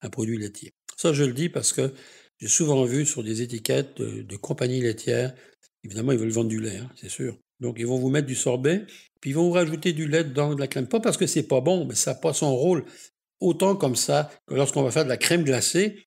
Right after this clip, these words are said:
ben, c'est du lait et de la crème, ou du lait ou, ou de la crème. Ça peut être l'un ou l'autre, ou les deux ensemble. Donc, on va avoir à ce moment-là, dans une crème glacée, le, le lait, on va un ajout de sucre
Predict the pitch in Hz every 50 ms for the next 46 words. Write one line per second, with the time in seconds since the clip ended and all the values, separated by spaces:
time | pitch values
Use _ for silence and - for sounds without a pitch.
0 | _ - 123 123 120 - - 151 147 127 123 135 131 139 151 170 175 - - 139
1 | 123 123 120 113 - - - 131 147 160 160 - - - 123 127 117 110 117 117
2 | 117 123 131 151 156 156 - - - _ _ _ _ - 180 - - 156 160 170
3 | 185 180 180 165 143 147 120 107 - - - 143 135 107 95 - _ - - -
4 | - 139 135 135 - 127 143 156 - 147 123 117 127 151 160 151 147 135 117 135
5 | 135 120 113 110 117 147 139 131 117 - - - 98 92 - _ _ - - _
6 | _ _ - - 160 185 180 - 143 127 117 123 123 127 123 113 120 139 151 143
7 | 131 113 - - 139 127 120 120 120 127 151 180 175 _ - _ _ _ - 120
8 | 123 117 135 139 - - 135 127 123 123 123 117 117 - - 135 156 190 196 -
9 | _ _ _ _ - - 113 110 110 113 110 110 107 113 107 110 120 147 175 214
10 | 214 - - - - 113 110 123 123 120 120 120 120 120 113 101 113 120 117 110
11 | 110 - - - - 196 202 196 -